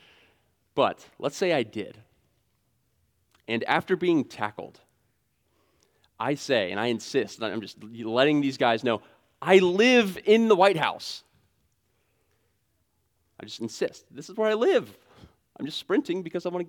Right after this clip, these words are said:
get in quickly. They may ask around, they may do a quick database search,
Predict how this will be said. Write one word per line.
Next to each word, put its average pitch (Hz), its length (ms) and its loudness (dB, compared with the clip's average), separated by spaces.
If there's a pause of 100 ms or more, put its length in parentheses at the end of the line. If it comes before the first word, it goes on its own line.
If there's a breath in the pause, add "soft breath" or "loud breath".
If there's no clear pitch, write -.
(280)
get 170 140 -4
in 240 140 -6
quickly. 92 420 -12 (1900 soft breath)
They 143 140 2
may 156 340 2
ask 156 280 -4
around, 147 220 0
they 143 60 -2
may 147 80 0
do 151 120 -2
a 117 60 -4
quick - 200 -6 (260)
database 131 420 2
search, - 460 -4